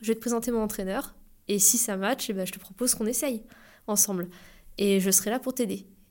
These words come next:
Je serai ta binôme. » Et elle a tenu parole. On a rencontré un entraîneur qui m'a dit, « Bah, moi, je vois pas où il y a, où il y a un problème en te voyant. » Alors, j'avais encore le bras en écharpe, et cetera. Je dis, « Bon, bah, on est parti. » On a réappris à nager ensemble, à courir, à, à faire du vélo.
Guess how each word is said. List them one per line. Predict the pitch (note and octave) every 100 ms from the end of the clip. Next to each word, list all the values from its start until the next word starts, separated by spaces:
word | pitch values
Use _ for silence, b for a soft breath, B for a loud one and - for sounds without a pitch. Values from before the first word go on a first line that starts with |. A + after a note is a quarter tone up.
| -
Je |
serai | - A#3
ta | A#3
binôme. » | G#3 F#3+ E3 - - - - - -
Et | G3+
elle | F#3+
a | F3+
tenu | F#3 G#3
parole. | G3+ E3+ G#3+ C4
On | A#3
a | F#3+
rencontré | F#3+ F#3+ G3
un |
entraîneur | F#3 - F#3
qui | G#3+
m'a | G3+
dit, « | F#3 F#3+
Bah, |
moi, | F3 G3
je |
vois | F#3
pas | F#3+
où | G3
il |
y |
a, | F#3
où | F#3
il |
y | F3+
a |
un | F3
problème | - F3 F#3+ B3 A#3 - _
en | F#3+
te | F3
voyant. » | E3+ F3 C4 - -
Alors, | F#3
j'avais | F3+ F3
encore | F3 F#3+
le |
bras | F#3+ F#3+
en | F#3+
écharpe, | F#3+ F#3+ F#3+
et | F#3+
cetera. | - F3+ E3+ G3+ C4+
Je | -
dis, « | -
Bon, | F#3 F#3+
bah, | A3 G#3+
on | G3+
est | G3
parti. » | G3 F3 - B3 -
On | A3 G#3
a |
réappris | F#3 F#3 F#3 G#3
à |
nager | F#3 F#3 F#3
ensemble, | F3 - G3+ G3+ G3
à |
courir, | F#3 - F#3+ G3 G#3+
à, | F#3 F3 F3
à | -
faire | G3+
du | G3
vélo. | F#3 F#3 C4